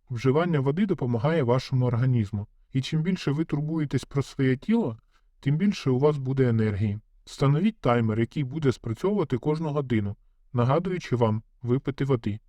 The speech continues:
Згадайте фразу, з допомогою якої ви скаржитесь на життя. Виверніть її і зробіть з неї афірмацію.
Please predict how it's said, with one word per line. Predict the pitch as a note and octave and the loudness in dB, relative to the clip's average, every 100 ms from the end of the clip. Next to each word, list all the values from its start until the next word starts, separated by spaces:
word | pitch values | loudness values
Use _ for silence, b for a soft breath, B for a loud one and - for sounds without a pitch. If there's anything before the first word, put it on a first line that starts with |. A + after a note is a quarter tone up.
| _ _ _ _ | _ _ _ _
Згадайте | - C3+ C#3 G#3 D#3 | -4 -2 2 0 -2
фразу, | - C#3 E3 - | -2 0 0 -2
з | C3+ | -4
допомогою | C3 - C3+ E3+ E3 C3+ A#2+ | -4 -4 -4 -4 -2 0 2
якої | A#2+ F3 G3+ D#3 | 2 0 0 0
ви | B2 E3 | -2 -4
скаржитесь | - C#3 C#3 - C3 C3+ | -2 0 0 -2 -4 0
на | B2+ | 0
життя. | C3 - G#2+ G#2+ _ _ _ _ B2+ | -2 -2 -4 -4 _ _ _ _ -8
Виверніть | B2 C3+ B2 C3+ D3+ - | 0 2 2 2 0 -2
її | E3 F3 F3+ _ _ - | -4 -4 -6 _ _ -6
і | C3+ | -2
зробіть | B2+ C3+ F3+ F#3 | 0 0 -2 0
з | |
неї | C3+ C3 C#3+ | 2 2 2
афірмацію. | B2+ - B2+ A2+ G#2 - A#2 | 0 -2 -2 0 -2 -6 -6